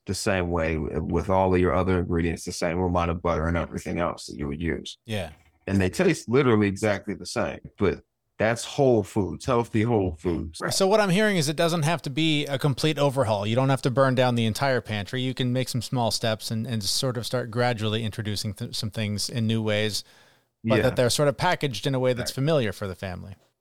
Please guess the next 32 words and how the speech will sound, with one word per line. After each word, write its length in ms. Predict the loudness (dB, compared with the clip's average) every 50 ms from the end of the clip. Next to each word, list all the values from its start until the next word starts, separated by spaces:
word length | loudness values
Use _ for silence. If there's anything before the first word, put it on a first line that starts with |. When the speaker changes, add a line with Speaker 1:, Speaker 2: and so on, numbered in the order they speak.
| _ 0
Speaker 1:
Exactly. 640 | 0 0 2 2 2 4 2 2 0 0 0 2
And 220 | 2 2 2 0 0 0
it, 260 | 0 0 0 0 0
it 140 | -2 -2 -2
truthfully, 500 | -2 0 2 2 2 2 2 2 2 2
when 220 | 4 4 2 2
we 100 | 2 0
can 220 | -2 -2 -4 -4 -4
package 640 | -4 -2 0 2 2 2 2 2 0 0 0 -2 -2
healthier 460 | 0 0 0 0 0 0 0 0 0
food 420 | -2 0 2 4 4 4 4 2
in 260 | 2 0 0 -2 -4 -8 _ _ _ _ _ _ _ _ -4
an 140 | 0 0 2
enjoyable 880 | 2 2 2 2 2 4 4 4 4 2 0 -2 -6 -8 -8 -10 -12 -18 _
fashion, 720 | -14 -6 -2 0 0 0 0 -2 -4 -6 -6 -6 -8 -8 -10 _ _ _ _ _ _ -2
you 100 | 2 2
don't 200 | 4 4 4 4 4
really 220 | 4 4 4 2
have 280 | 2 0 0 -2 -2 -4
to, 220 | -2 -2 -2 -2 -2 -4
one, 300 | -2 0 2 2 2 2 0
separate 560 | 0 0 0 0 0 0 0 2 2 2 2
yourself 500 | 0 -2 -2 -2 -2 -2 -2 -2 -4 -6 -10
to 100 | -8 -4
eat 300 | -4 -2 -4 -4 -8 _ _ _ _ _ _ _ _ _ _ _ _ _ _ _ _ -2
unseasoned 720 | 0 2 2 2 0 0 0 0 0 0 0 -2 -2 -2
chicken, 380 | -2 0 0 0 0 0 -2 -2
broccoli, 460 | 0 2 2 2 0 -2 -4 -4 -4
and 120 | -4 -4 -2
rice 380 | -2 -2 -2 -2 -4 -8 -6 -4
that 200 | -2 -2 -2 -2
was 340 | -4 -4 -4 -6 -8 -12